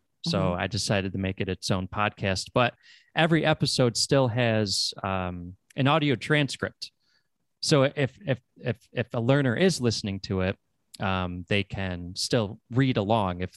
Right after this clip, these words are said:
Speaker 1: if they can't understand exactly what I'm saying.
Speaker 2: That's brilliant.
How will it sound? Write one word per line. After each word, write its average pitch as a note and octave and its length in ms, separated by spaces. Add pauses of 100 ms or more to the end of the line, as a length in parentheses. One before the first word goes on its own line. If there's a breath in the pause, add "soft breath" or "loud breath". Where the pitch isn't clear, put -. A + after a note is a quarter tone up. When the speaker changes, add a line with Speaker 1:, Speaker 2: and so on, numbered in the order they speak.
Speaker 1:
if A#2+ 180
they G2 100
can't G#2 260
understand F#2 460
exactly F#2 440
what F2+ 120
I'm F2 120
saying. F2+ 400 (480)
Speaker 2:
That's F#3+ 220
brilliant. B2 760